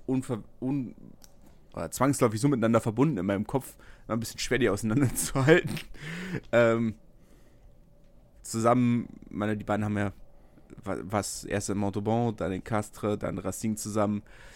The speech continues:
eine gewisse Geschichte. Und, ähm, er war in Racing, wollte, war er, wurde, war er lange Trainer, dann so, wurde er befördert zum Präsidenten, wollte aber näher am Rugby sein und deswegen ist er nach Bayonne gewechselt.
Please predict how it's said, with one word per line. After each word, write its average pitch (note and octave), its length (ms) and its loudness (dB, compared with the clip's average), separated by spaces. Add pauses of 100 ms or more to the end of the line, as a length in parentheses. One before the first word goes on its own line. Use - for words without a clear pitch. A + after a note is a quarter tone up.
(160)
eine G#2 180 -6
gewisse G#2 320 -8
Geschichte. F#2+ 480 -8
Und, A#2+ 500 -4
ähm, A#2 600 2 (540)
er C#3 200 8
war B2+ 500 6 (140)
in A2 180 0
Racing, A2 540 -2
wollte, A2 420 -2
war G#2 140 2
er, F#2 340 0
wurde, G2+ 500 -4
war G2+ 180 2
er F#2+ 100 2
lange F2+ 240 -4
Trainer, B2+ 480 0
dann G2+ 180 -4
so, G2 160 -6
wurde G#2 160 0
er F#2+ 60 0
befördert G#2 380 -4
zum G#2 100 -8
Präsidenten, G#2 600 -6
wollte G2 280 -4
aber - 300 -10 (520)
näher A#2 300 4
am A#2 160 6
Rugby A2+ 260 2
sein G2 240 -2
und G2+ 120 -8
deswegen G#2 340 -6
ist G2 120 -6
er G#2 60 -4
nach G#2 120 -4
Bayonne G#2+ 320 2
gewechselt. - 540 -8